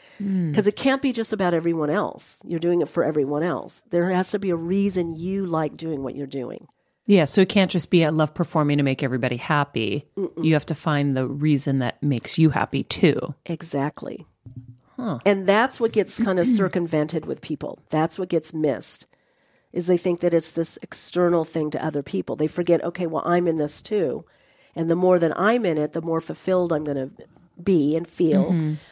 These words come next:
Speaker 2: the more abundant, and the, and the more actually what I wanna do is gonna happen."
Speaker 1: Yeah.
Speaker 2: So it is that it, looking at the pieces and putting it together.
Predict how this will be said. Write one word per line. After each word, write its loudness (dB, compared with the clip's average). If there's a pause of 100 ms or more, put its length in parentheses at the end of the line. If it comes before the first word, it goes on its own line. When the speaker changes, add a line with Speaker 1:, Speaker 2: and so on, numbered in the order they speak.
(140)
Speaker 2:
the -2
more 2
abundant, 0
and 0
the, 0
and 2
the 2
more 4
actually -2
what 0
I 2
wanna 2
do 0
is -4
gonna -2
happen." -10 (600)
Speaker 1:
Yeah. -6 (800)
Speaker 2:
So 4
it 6
is 2
that 2
it, -4
looking -4
at -2
the -6
pieces -2
and -10
putting 0
it 2
together. -2